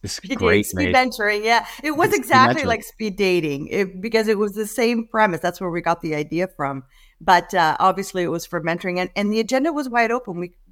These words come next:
Speaker 2: we would talk about whatever the employee wanted. Sometimes they wanted to talk about their career, and sometimes they just wanted to talk to the executive about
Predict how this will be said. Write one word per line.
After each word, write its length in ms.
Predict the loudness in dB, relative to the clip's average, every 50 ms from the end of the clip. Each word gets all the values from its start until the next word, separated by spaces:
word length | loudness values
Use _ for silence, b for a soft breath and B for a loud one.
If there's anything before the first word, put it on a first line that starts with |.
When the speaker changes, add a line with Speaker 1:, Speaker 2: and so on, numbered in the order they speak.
| _ -10
Speaker 2:
we 160 | -6 -4 -4
would 160 | -2 -2 -2 0
talk 240 | 0 0 0 0
about 320 | -4 -2 0 0 0 0 0
whatever 640 | -2 0 2 2 0 0 0 0 -2 -2 -2 -4 -8 b b b b b
the 220 | -6 -2 -2 0 0
employee 460 | 0 -2 -4 -4 -2 0 0 0 0
wanted. 480 | -2 -2 0 0 0 0 -2 -4 -4
Sometimes 260 | -4 -2 -2 -2 0 0
they 80 | 0
wanted 240 | 0 0 0 -2 -2
to 40 | 0
talk 180 | 0 -2 -2 -2
about 180 | -6 -10 -8 -8
their 80 | -8
career, 520 | -8 -4 -4 -2 0 0 0 0 -2 -2 -6 b b b b b b
and 100 | -6 -4
sometimes 300 | -2 0 2 2 2 2
they 80 | 2 0
just 240 | 0 -2 -6 -4 -2
wanted 300 | 0 0 0 0 0 -2
to 100 | -4 -6
talk 520 | -6 -2 0 2 4 4 4 2 -2 -8 -20 -20 _ _ -10
to 100 | -10 -6
the 360 | -2 -2 0 0 0 -2 -2 -4
executive 460 | -6 -4 -2 -4 -2 -2 -2 -2 -2
about 300 | 0 2 2 2 2 2